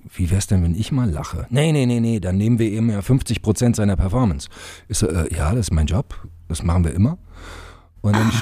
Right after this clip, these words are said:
Speaker 1: st-, so, "Äh, stimmt, ja, naja, mach mal." Und dann hab ich gelacht und dann meinten so, "Oh, wow, okay, das ist jetzt echt nah dran, gut, dann bleiben wir dabei."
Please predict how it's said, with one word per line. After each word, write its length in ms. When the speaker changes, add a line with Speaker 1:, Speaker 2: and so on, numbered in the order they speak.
Speaker 1:
st-, 120
so, 240
"Äh, 280
stimmt, 460
ja, 320
naja, 300
mach 140
mal." 100
Und 180
dann 120
hab 120
ich 180
gelacht 340
und 60
dann 100
meinten 220
so, 160
"Oh, 240
wow, 300
okay, 480
das 220
ist 160
jetzt 300
echt 200
nah 160
dran, 300
gut, 180
dann 140
bleiben 220
wir 80
dabei." 320